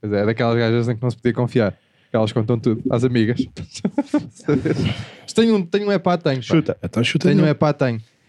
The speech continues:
Speaker 1: Isto é um, é um epá, é, é uma merda que, que eu tenho. Não é um epá de raiva, é um epá de pena.
Speaker 2: Ok.
Speaker 1: Que eu aqui tenho. E o meu epá é,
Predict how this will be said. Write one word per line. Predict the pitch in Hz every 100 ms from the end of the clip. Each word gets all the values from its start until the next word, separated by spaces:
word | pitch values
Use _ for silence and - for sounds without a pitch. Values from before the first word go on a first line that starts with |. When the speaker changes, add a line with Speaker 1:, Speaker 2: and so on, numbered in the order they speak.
| _
Speaker 1:
Isto | 143 -
é |
um, | 196
é | 190 180
um | 185
epá, | 156 175 180 -
é, | 156 147
é | 143
uma | 147
merda | 151 151 151
que, | 160 _ - 151 143 135 - _ _
que | 151
eu |
tenho. | 147 151 156
Não | 180
é |
um | 190
epá | 190 180 175
de | 151
raiva, | 151 160 170
é |
um | 165
epá | 151 160
de | -
pena. | - 110 95 101 -
Speaker 2:
Ok. | 131 131 113
Speaker 1:
Que | 131
eu |
aqui | 120 120
tenho. | 110 101 - _ _ _ _ _
E | 131
o |
meu | 151
epá | 151 120 147
é, | 123 120